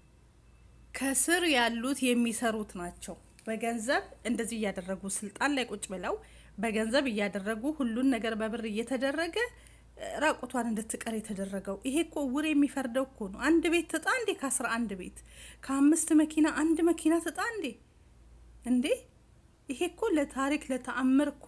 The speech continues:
ነው፣ የሚያደነዝዝ ነገር እኮ ነው እየተደረገ ያለው። ስለዚህ፣ እ፣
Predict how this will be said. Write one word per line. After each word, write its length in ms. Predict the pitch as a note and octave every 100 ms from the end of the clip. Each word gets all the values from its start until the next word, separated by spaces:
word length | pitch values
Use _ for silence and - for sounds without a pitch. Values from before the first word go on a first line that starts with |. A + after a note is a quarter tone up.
| G#3+
ነው፣ 100 | A3
የሚያደነዝዝ 720 | A3+ A3+ A#3 B3+ B3 G#3 B3+
ነገር 260 | C4+ A3 G#3+
እኮ 160 | A#3 - F#3+
ነው 120 | G3+
እየተደረገ 580 | G#3 A3 G#3 G3 G3+ G3
ያለው። 260 | F#3+ F#3+
ስለዚህ፣ 440 | A3 E4 E4 E4 G#4 G#4+ - - -
እ፣ 140 | G#3+